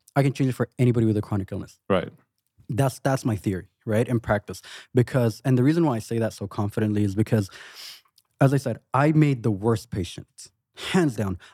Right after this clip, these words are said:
Speaker 1: I knew I had something wrong with my kidneys since I was two. Bruh, I started smoking when I was fourteen,
Speaker 2: Mm.
Speaker 1: right? Coming back from that in one, is one thing. And, like, all of it, cigarettes, madwa, whatever you wanna,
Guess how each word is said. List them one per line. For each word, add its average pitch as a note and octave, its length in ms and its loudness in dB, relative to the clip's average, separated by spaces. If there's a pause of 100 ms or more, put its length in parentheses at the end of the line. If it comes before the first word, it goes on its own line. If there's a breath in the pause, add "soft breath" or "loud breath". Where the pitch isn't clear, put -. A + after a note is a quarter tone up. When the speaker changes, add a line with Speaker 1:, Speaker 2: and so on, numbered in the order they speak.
Speaker 1:
I A#2+ 140 4
knew C3 320 6
I B2+ 80 -2
had A#2+ 100 -4
something B2 260 -2
wrong A#2+ 160 4
with A#2 120 0
my G#2 100 2
kidneys A2+ 420 -2
since A2+ 240 -8
I A2 40 -4
was G#2 260 -4
two. D#3 220 -4 (280 loud breath)
Bruh, G#2+ 160 2
I A2 100 2
started A2+ 240 -2
smoking A2 360 0
when G2 80 0
I F#2+ 60 0
was F#2 100 -4
fourteen, F#2 480 -8 (100)
Speaker 2:
Mm. F#2+ 280 -2 (280)
Speaker 1:
right? G#2 280 2 (260 soft breath)
Coming C3 300 2
back G#2+ 180 0
from G#2 180 0
that G2+ 220 -2 (160)
in G2+ 280 0
one, G#2+ 260 2
is G#2+ 120 0
one G#2 220 2
thing. F#2 220 -8
And, A2 120 0
like, A2 200 0 (240 loud breath)
all B2 120 4
of G2 80 -4
it, F2+ 120 -8
cigarettes, G#2 400 -4
madwa, F#2+ 420 -2 (220)
whatever G#2+ 560 0
you F#2 160 -4
wanna, F2+ 240 -6